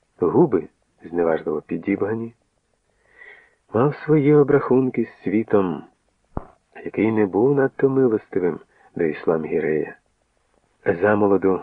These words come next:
потрапив у неволю до поляків і цілих сім років сидів у Мальборку.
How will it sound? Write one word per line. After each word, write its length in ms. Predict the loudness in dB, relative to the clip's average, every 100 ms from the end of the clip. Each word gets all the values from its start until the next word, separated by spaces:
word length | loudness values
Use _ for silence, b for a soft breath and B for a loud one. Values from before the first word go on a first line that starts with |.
| -4
потрапив 500 | -4 0 -2 0 0
у 60 | 0
неволю 440 | 0 4 4 4
до 120 | 0
поляків 560 | 0 0 0 -4 -6 -10 -10 b b b b b b b -12
і 100 | -8
цілих 380 | -2 0 0
сім 240 | 0 0 4
років 440 | 4 4 2 0
сидів 520 | -2 -6 0 0 0 -6 _
у 100 | -4
Мальборку. 680 | 0 -2 0 -4 -4 -8